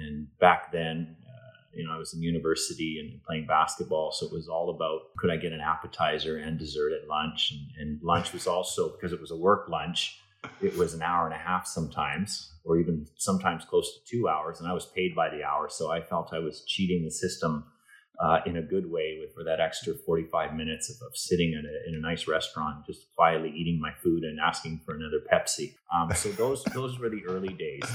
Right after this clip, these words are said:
And when I got out of college, um, you know, I played basketball at U B C and, and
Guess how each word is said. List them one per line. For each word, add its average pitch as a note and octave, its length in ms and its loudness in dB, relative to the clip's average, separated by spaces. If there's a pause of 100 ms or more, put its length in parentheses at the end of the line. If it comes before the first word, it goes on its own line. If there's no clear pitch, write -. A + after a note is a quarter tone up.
And - 140 6
when G3 140 4
I D#3+ 240 4 (500)
got C3+ 200 2
out B2 120 2
of - 220 -4
college, A2 720 -4 (580)
um, F#2 540 2 (760)
you A#2+ 60 2
know, A2 80 8
I G2+ 60 4
played G2+ 320 -2
basketball F2+ 580 -2
at E2 100 -8
U E2+ 140 -4
B D#2+ 80 -4
C E2 500 -2
and, D2+ 140 -6
and D#2 180 -12